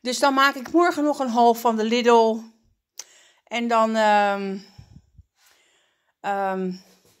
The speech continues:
laat ik die ook zien. En dan kunnen we zien wat we dan voor de maand maart aan boodschappen gaan uitgeven. Ehm, het gaat goed. We geven echt minder geld uit met één keer per maand.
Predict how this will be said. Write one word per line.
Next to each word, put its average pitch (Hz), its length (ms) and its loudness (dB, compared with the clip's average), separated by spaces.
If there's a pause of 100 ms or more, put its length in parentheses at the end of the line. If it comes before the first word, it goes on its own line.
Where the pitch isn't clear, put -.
(800)
laat 277 240 2
ik 285 80 -8
die 254 160 -4
ook 262 200 4
zien. 220 360 -4
En 202 140 -10
dan 240 140 -8
kunnen 247 260 -6
we 226 180 -10
zien 262 300 -4
wat 247 180 0
we 247 80 -10
dan 233 360 -2 (260)
voor 302 240 -4
de 294 60 -2
maand 254 320 0
maart 240 360 2
aan 233 180 -2
boodschappen 254 500 0
gaan 233 180 -6
uitgeven. 185 760 -4 (1300)
Ehm, 269 600 2
het 254 120 -12
gaat 415 280 -2
goed. 392 440 -4
We 277 200 -8
geven 302 340 -4
echt 240 140 -6
minder 330 280 0
geld 285 320 2
uit 262 120 -2
met 262 100 -8
één 262 220 -2
keer 247 100 -12
per 254 100 -12
maand. 254 440 0